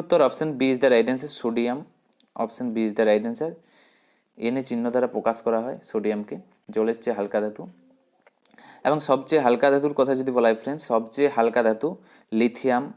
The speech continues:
যাকে এলআই চিহ্ন দ্বারা প্রকাশ করা হয়, সবচেয়ে হালকা ধাতু। এবং পারদের কথা যদি বলা হয় ফ্রেন্ডস, পারদ কি? স্বাভাবিক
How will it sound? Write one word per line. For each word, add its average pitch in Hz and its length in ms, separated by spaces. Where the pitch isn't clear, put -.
যাকে 113 360
এলআই 123 300
চিহ্ন 117 220
দ্বারা 120 220
প্রকাশ 110 220
করা 113 180
হয়, 135 200
সবচেয়ে 123 360
হালকা 101 300
ধাতু। 110 220
এবং 120 120
পারদের 135 420
কথা 147 200
যদি 135 160
বলা 117 100
হয় 113 140
ফ্রেন্ডস, 139 200
পারদ 110 340
কি? 151 80
স্বাভাবিক 139 440